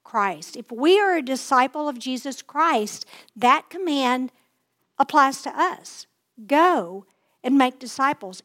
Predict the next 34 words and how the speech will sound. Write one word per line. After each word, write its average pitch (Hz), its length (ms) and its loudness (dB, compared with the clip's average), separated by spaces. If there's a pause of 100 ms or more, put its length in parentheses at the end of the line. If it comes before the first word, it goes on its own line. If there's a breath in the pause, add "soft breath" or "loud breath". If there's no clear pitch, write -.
It's 302 180 -10
our 294 120 -4
duty 311 540 -10 (160)
if 247 200 -6
we're 247 380 -4 (420)
following 254 440 0
him. 208 460 -10 (2000 soft breath)
But 302 120 4
if 320 80 -4
that's 370 280 2
true, 453 280 2
then 277 180 0
why 294 140 4
are 453 180 0
there 294 140 -4
so - 260 -2
many 320 220 0
believers 233 580 -2
who 233 240 -10
aren't 320 380 -2 (640)
making 262 380 -4
disciples? - 800 -10 (1800)
And 311 160 2
I 403 40 2
think 415 200 -2
there's 359 180 0
a 349 60 2
variety 285 460 4
of 202 80 -10
reasons. 196 380 -8
I 240 80 4
think 277 260 -6
one 269 560 2
is 240 400 -4